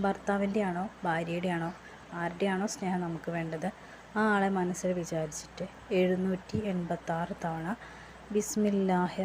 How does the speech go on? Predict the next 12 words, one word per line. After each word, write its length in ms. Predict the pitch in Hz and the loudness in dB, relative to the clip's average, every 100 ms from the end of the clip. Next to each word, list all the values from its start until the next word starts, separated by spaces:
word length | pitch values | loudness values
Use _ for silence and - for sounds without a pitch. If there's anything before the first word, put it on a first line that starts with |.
| 180 | 0
റഹ്മാനി 680 | 170 - - 185 175 175 180 165 | 0 0 -2 0 2 2 2 2
റഹീം" 340 | 160 - 170 - - - 196 | 0 0 -2 -4 -12 -2 2
എന്ന് 220 | 202 214 - | 4 4 4
ചൊല്ലുക. 360 | 170 165 170 - - - - - - - - | 2 2 -2 -4 -12 -16 -18 -18 -18 -18 0
ചൊല്ലിയിട്ട് 560 | - 208 208 190 175 190 226 - 226 | 6 8 8 6 4 2 0 0 8
ഒരു 100 | 240 233 | 8 8
ഗ്ലാസ് 260 | 202 196 190 | 6 4 2
വെള്ളം 220 | 165 165 170 | 2 4 2
എടുക്കുക. 320 | 160 - 165 - - 202 | 0 -6 -8 -8 -4 2
ആ 40 | 196 | 4
വെള്ളത്തിലേക്ക് 680 | 190 180 - 180 170 - 247 - - - - - | 4 2 0 0 0 2 0 -2 -16 -16 -10 0
മന്ത്രിച്ചൂതിയിട്ട് 960 | 185 185 185 202 - 185 170 170 160 190 | 4 4 4 0 0 0 2 0 2 2